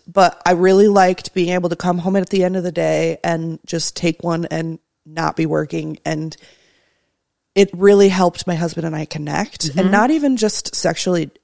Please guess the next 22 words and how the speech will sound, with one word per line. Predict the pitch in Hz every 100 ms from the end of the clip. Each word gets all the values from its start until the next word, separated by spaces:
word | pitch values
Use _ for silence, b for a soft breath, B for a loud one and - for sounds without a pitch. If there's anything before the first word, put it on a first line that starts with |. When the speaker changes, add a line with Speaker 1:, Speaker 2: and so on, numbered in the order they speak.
| _ _
Speaker 1:
literally | 190 202 214 202 175
in | 165
general, | 160 151 151 170 196
Speaker 2:
Mm-hmm. | 196
Speaker 1:
because | 185 208 214 170 -
Speaker 2:
Feeling-wise, | - - 240 202 143 - 76 87 -
Speaker 1:
Yeah, | 220 185
it | -
had | 208
Speaker 2:
talking, | 233 185
Speaker 1:
been | 220 220 214
Speaker 2:
dialogue, | 214 175 180 170 127 - 78 101
Speaker 1:
it | 208
had | 190 190
been | 180 202
Speaker 2:
like |
Speaker 1:
such | - 208 196
a | 208
long | 196 190 190
time | 185 180 180
since | - 180 170 -
we'd | 175 175 165